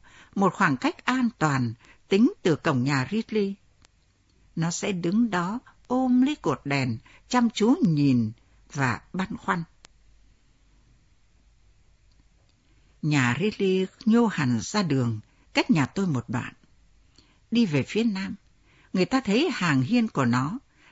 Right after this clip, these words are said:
lề đường bè góc và chạy dọc khu nhà. Ngôi nhà thấp, từng sơn màu trắng với hàng hiên rộng phía trước và những cửa chớp màu xanh lá cây.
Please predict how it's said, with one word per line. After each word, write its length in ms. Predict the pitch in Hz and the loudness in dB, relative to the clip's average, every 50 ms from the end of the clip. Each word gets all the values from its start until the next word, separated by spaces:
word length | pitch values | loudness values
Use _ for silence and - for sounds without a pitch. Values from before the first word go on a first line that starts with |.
| _ | _
lề 160 | - 202 202 | 2 2 2
đường 340 | 180 165 185 180 160 156 147 | 4 4 4 4 2 2 0
bè 220 | 139 139 127 123 120 - | 2 0 0 0 -2 -2
góc 300 | - 139 - - - _ _ | -2 -4 -4 -4 -8 _ _
và 240 | - 147 147 143 127 | -6 -2 0 0 0
chạy 280 | 117 - - 143 110 127 | 0 -2 -2 -2 -2 -2
dọc 240 | 123 - 147 - - | -2 -2 -4 -4 -6
khu 200 | - - 233 202 | -6 -4 -2 -2
nhà. 460 | 175 131 127 123 113 110 120 - - _ _ _ _ _ _ _ _ _ _ _ _ _ _ _ _ _ _ _ | 0 0 -2 -2 -2 -4 -8 -12 -16 _ _ _ _ _ _ _ _ _ _ _ _ _ _ _ _ _ _ _
Ngôi 180 | - 196 196 165 | -2 0 2 2
nhà 200 | 135 135 123 110 | 2 2 0 0
thấp, 280 | - - 240 262 330 - - - - - _ _ _ | -2 -4 -8 -8 -8 -10 -14 -20 -20 -20 _ _ _
từng 240 | - 180 165 156 147 | 0 2 4 4 2
sơn 320 | 143 - - 262 254 220 | 0 0 -2 0 2 2
màu 340 | 190 160 147 139 135 127 120 | 2 2 2 2 2 0 0
trắng 360 | 117 - - 160 160 196 233 277 - _ _ _ _ _ | -2 -4 -6 -6 -4 -4 -4 -6 -8 _ _ _ _ _
với 160 | 233 269 320 | 0 0 0
hàng 280 | - - 180 151 131 123 | 0 0 0 2 2 2
hiên 320 | 120 143 220 233 233 214 | 0 0 0 0 0 -2
rộng 300 | 170 - - 147 - - 127 | -2 -2 0 0 0 0 -4
phía 220 | - - 170 196 | -4 -2 -2 -2
trước 340 | 196 - - 262 277 339 - _ _ _ _ - - - - _ | -2 -2 -4 -6 -6 -6 -10 _ _ _ _ -20 -20 -20 -10 _
và 100 | 185 190 | -2 0
những 180 | 185 220 269 339 - | 2 2 0 0 0
cửa 180 | - 180 143 127 | 0 2 2 2
chớp 360 | - - 240 294 - - - | 0 0 -2 -2 -2 -2 -2
màu 360 | 160 151 147 143 135 127 123 | -2 0 0 2 0 0 -2
xanh 300 | - - - 240 226 220 | -4 -4 -2 -2 -2 0
lá 120 | 220 240 | -2 -2
cây. 340 | 254 - - 214 202 196 208 | -4 -4 -4 -4 -4 -4 -6